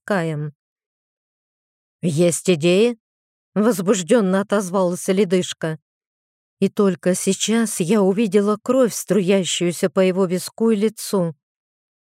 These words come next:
«Этот придурок умудрился без меня разбить свою дурную голову?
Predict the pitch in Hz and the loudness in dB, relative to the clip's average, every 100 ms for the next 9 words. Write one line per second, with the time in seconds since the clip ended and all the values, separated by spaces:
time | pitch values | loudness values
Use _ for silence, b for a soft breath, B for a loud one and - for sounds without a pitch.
0 | _ _ _ _ _ 262 262 226 262 - | _ _ _ _ _ 2 2 4 0 0
1 | - 220 165 190 220 247 226 240 214 202 | -2 -2 0 2 2 2 0 0 0 2
2 | 196 208 202 220 254 202 226 208 220 214 | 2 2 2 0 -2 0 0 0 2 2
3 | 226 220 185 175 233 - 196 214 196 233 | 0 0 -2 -2 -4 -2 0 2 2 2
4 | 240 226 190 196 262 320 294 170 | 2 2 2 0 0 0 0 -4